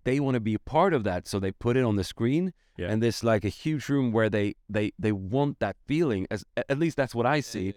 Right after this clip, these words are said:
Speaker 2: Yeah.
Speaker 1: So, uh, so I think, and, and, and I mean, that's where YouTube and, uh, is, is great because there's so many people, and, and,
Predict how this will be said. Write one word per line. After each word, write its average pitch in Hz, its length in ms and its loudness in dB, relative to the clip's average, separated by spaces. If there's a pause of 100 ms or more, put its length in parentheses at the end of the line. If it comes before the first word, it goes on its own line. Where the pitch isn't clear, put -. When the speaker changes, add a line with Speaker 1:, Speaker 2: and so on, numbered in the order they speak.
(120)
Speaker 2:
Yeah. 117 220 2
Speaker 1:
So, - 240 2
uh, 123 180 0
so - 180 -2
I 135 100 4
think, 175 480 -2
and, 113 340 -2
and, 110 260 0
and 123 120 0
I 135 40 4
mean, 123 160 2
that's 147 340 0
where 131 160 2
YouTube 117 560 0
and, 107 220 0
uh, 113 80 -6 (140)
is, 117 240 -4
is 117 120 -4
great 175 460 2
because 107 260 -2
there's 113 160 -4
so 156 220 2
many 156 180 2
people, 139 260 0
and, 110 200 2
and, 120 220 -2